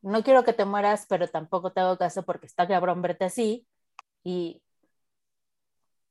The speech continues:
ese tipo de cosas hacen más sentido a la decisión de Will, porque dice, "Güey, ni, ni son felices, están juntos por mí, ya,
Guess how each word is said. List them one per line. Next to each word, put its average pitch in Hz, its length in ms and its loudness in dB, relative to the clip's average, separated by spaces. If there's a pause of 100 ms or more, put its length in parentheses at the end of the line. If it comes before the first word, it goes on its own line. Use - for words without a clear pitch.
(160)
ese 226 260 4
tipo 226 240 2
de 208 100 4
cosas 220 360 2
hacen 202 320 -2
más 196 220 -2
sentido 196 540 -2
a 185 80 0
la 151 120 -2
decisión 160 440 -6
de 175 80 -2
Will, 220 240 4
porque 156 220 -4
dice, 170 320 -4 (340)
"Güey, 214 400 4 (1120)
ni, 220 540 0 (520)
ni 220 280 0
son 302 220 2
felices, 262 500 4
están 269 280 0
juntos 302 420 -2
por 202 200 -2
mí, 202 380 -10
ya, 277 260 4